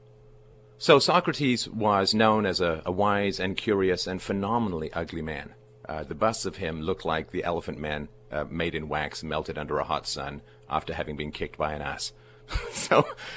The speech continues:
but, you know, inner beauty is what counts, right? That's why I'm on the radio and not television. But anyway,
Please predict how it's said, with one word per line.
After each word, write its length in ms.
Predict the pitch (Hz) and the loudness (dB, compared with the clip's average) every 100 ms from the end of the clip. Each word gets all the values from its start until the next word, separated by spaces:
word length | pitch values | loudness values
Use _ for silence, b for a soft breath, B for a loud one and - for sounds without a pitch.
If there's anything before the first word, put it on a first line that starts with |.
| B - | B 4
but, 200 | 127 160 | 6 8
you 40 | |
know, 180 | 123 95 | 6 8
inner 220 | 156 170 | 8 8
beauty 340 | 156 156 143 101 | 8 6 6 4
is 100 | 104 | 4
what 140 | 98 | 2
counts, 300 | - 82 - | 2 -2 0
right? 180 | 87 87 | 0 2
That's 220 | 87 - | 0 0
why 280 | 85 80 73 - - - - | 0 0 0 -6 -20 -20 -12
I'm 200 | 73 71 | -10 -8
on 120 | 73 71 | -8 -6
the 80 | |
radio 420 | 76 87 80 71 76 - | -2 -2 -2 -4 -6 -8
and 140 | 78 | -6
not 160 | 76 - | -6 -4
television. 440 | 87 82 71 78 | -4 -2 -4 4
But 100 | 120 | 6
anyway, 240 | 135 92 | 6 4